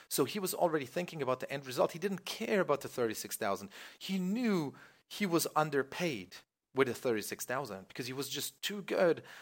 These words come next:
but he knew that he had enough possibility. So he was thinking about the end result first. He wasn't taking offers of forty thousand, fifty thousand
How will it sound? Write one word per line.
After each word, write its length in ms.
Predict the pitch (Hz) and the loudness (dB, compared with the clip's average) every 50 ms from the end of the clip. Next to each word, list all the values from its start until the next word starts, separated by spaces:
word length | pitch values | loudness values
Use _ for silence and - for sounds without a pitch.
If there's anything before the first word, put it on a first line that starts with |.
| - - - - | -18 -14 -4 2
but 140 | 156 143 | 2 2
he 240 | - - - 165 160 | 2 0 -6 -4 -4
knew 520 | 151 143 139 165 208 196 165 147 135 131 127 - - _ _ _ | -4 -2 0 2 2 2 2 0 -2 -6 -8 -10 -20 _ _ _
that 160 | - 139 127 | 4 4 4
he 220 | - - - 147 147 | 4 0 -6 -4 -4
had 260 | 127 131 127 127 123 - | 0 2 0 0 0 -2
enough 420 | 127 120 117 123 143 143 139 - - | -6 -4 -4 -2 -2 -2 -4 -4 -6
possibility. 560 | - 131 - - 127 117 151 151 139 123 117 | -6 -6 -6 -4 -2 0 2 4 4 2 2
So 220 | - - 139 123 | 0 -2 -4 -4
he 180 | 104 127 151 170 | -4 -6 -8 -8
was 140 | 151 135 - | -8 -8 -6
thinking 340 | - 156 151 - 147 143 | -4 -6 -6 -6 -8 -8
about 220 | 123 120 113 107 - | -4 -4 -4 -4 -4
the 80 | - - - | -8 -10 -4
end 260 | - 131 139 147 131 127 | -2 -2 -2 -2 -4 -2
result 480 | 127 131 113 110 117 104 104 104 - | -2 0 0 0 0 0 0 -2 -6
first. 520 | - - - - 208 185 151 131 - - - - - - - - | -10 -8 2 4 8 8 8 6 6 0 -6 -10 -14 -14 -14 -12
He 140 | - - 151 | -6 -6 -6
wasn't 480 | 127 127 165 208 202 180 190 175 - | -2 4 4 4 4 4 0 -2 -2
taking 400 | - - 170 151 - - 147 - - | 0 0 0 0 0 -4 -6 -4 -2
offers 420 | - 147 147 - - 139 120 110 | 0 0 0 0 0 -2 0 -2
of 60 | 113 | -4
forty 360 | - - - 170 175 170 143 | -8 -6 -2 2 2 2 2
thousand, 420 | 131 - 139 127 123 117 110 110 - | 0 0 2 2 2 2 0 -4 -6
fifty 320 | - 180 190 185 - 139 | -4 -4 -4 -2 -4 -6
thousand 540 | - - 123 117 110 107 104 107 104 104 - | -2 2 4 4 4 2 0 -2 -4 -6 -8